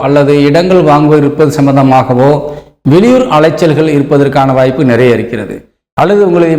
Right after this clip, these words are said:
மகிழ்ச்சியாக நீங்கள் இருக்க வேண்டும் என்பதற்காக ஏதேனும் ஒரு வகையில் உறவினர்கள் வீட்டுக்கு செல்லக்கூடிய ஒரு வாய்ப்போ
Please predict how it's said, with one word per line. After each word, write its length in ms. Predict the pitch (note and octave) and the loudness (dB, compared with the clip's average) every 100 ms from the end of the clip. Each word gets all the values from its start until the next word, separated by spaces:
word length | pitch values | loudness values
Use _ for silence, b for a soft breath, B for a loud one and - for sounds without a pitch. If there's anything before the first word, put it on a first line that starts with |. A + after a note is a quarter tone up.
| D#3 | 0
மகிழ்ச்சியாக 480 | E3+ D3+ G3+ F3+ F3 D#3+ | -2 -2 0 2 2 2
நீங்கள் 240 | C#3+ D3 D3 | 0 0 0
இருக்க 200 | D3+ E3+ E3 | 0 -2 0
வேண்டும் 220 | D#3 C#3+ | 0 0
என்பதற்காக 680 | C#3 C3+ B2+ A#2+ B2+ B2 C3 B2 - _ _ _ D3+ | 0 2 0 0 0 0 -2 -4 -12 _ _ _ 0
ஏதேனும் 300 | F#3 G#3 F#3 | 2 0 0
ஒரு 100 | D#3+ | 0
வகையில் 300 | D#3 D#3+ D3 | 2 2 0
உறவினர்கள் 580 | D3+ F#3 G3 F#3+ F3 D#3 | 2 2 2 0 0 0
வீட்டுக்கு 300 | D3+ D#3 C#3+ C#3+ | 0 -2 -4 -4
செல்லக்கூடிய 440 | C#3 C#3+ C#3 C#3 C#3 | 0 0 0 0 0
ஒரு 80 | B2 | 2
வாய்ப்போ 340 | B2 B2+ - | 0 0 -2